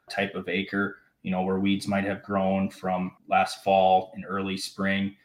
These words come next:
You know, you're gonna wanna be able to clean up those weeds before you're planting in that instance. The key thing is to make sure you're using, uh, a product or mix that's got lots of, or a couple different, or up to three,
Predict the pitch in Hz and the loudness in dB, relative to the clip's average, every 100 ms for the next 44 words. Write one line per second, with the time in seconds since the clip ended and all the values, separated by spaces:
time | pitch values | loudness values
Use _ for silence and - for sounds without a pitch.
0 | _ _ - 98 98 98 95 95 92 98 | _ _ -6 -2 0 2 2 2 0 -2
1 | 92 95 95 - 107 98 95 95 107 95 | -4 -4 -6 -4 -2 0 -2 -4 -6 -6
2 | - 95 92 - 85 - 113 104 95 92 | -6 -6 -6 -10 -12 -2 0 2 0 -2
3 | - - 98 95 95 98 95 92 92 92 | -8 -6 -2 0 0 -2 0 0 0 -2
4 | 98 - 101 107 - _ _ 107 - 131 | -4 -4 -4 -4 -8 _ _ -10 0 2
5 | 135 113 110 110 107 107 101 - 113 104 | 4 4 4 2 2 2 0 0 2 2
6 | 101 104 110 104 101 98 101 _ 107 95 | 0 2 2 0 0 0 -4 _ -6 -4
7 | - 95 _ _ _ - 117 98 98 - | -6 -10 _ _ _ 6 6 6 2 -4
8 | - - - 95 95 95 - _ _ 117 | -18 -16 -12 -8 -6 -8 -10 _ _ 4
9 | 131 120 - - 107 101 - 107 98 98 | 6 6 4 -4 -2 -2 0 4 4 6
10 | 101 101 - 98 92 - _ _ - 90 | 4 4 2 -4 -4 -10 _ _ -10 -10
11 | - 120 107 98 98 101 95 90 92 104 | -2 -2 0 -4 -2 -2 -2 -4 -4 -6
12 | - 90 - 107 107 104 98 | -4 -10 -8 -2 0 0 -2